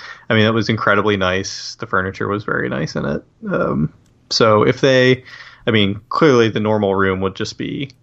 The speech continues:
half the size of that room, but just if they upgrade all the furniture to that, I, I think Resorts has the ability to have all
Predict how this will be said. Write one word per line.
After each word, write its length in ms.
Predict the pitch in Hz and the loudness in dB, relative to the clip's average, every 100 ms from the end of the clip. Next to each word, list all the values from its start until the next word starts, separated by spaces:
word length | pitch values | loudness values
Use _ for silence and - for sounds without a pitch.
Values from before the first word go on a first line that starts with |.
| _ _ | _ _
half 320 | - 98 - | -4 -4 -6
the 60 | - | -4
size 280 | 123 113 131 | 0 0 -2
of 80 | 135 | -4
that 140 | 131 | -2
room, 320 | 139 147 143 | -2 -4 -4
but 260 | 120 107 - | -2 -4 -2
just 300 | 139 120 - _ _ | -2 -2 -4 _ _
if 140 | - - | -10 0
they 100 | 107 | 2
upgrade 340 | 107 - 104 101 | 2 2 2 4
all 120 | 95 | 2
the 60 | 98 | 2
furniture 500 | 98 101 107 135 131 | 0 0 0 -2 0
to 160 | 143 | 0
that, 300 | 131 135 135 - - | 2 2 0 -4 -10
I, 340 | 113 113 - | -10 -6 -4
I 40 | 123 | -2
think 220 | 127 123 | -2 -2
Resorts 380 | 107 107 101 - | 0 0 0 0
has 340 | 92 95 - - | -2 -2 -8 -6
the 80 | |
ability 420 | 98 92 95 95 92 | -2 0 2 0 -2
to 100 | 92 | -4
have 400 | - 117 117 - | -2 -2 -4 -4
all 460 | 120 120 123 156 | -2 0 -2 -6